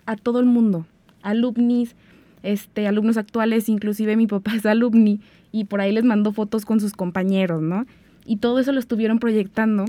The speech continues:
y haciendo como una línea del tiempo. Estuvo, estuvo muy padre. Y también, creo que lo más impactante,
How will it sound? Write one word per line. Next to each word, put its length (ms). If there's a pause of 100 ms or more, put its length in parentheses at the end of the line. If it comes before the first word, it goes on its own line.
(360)
y 20
haciendo 260
como 160
una 140
línea 360
del 140
tiempo. 400
Estuvo, 520 (340)
estuvo 300
muy 160
padre. 420 (1000)
Y 120
también, 640 (800)
creo 220
que 220 (200)
lo 200
más 340
impactante, 1120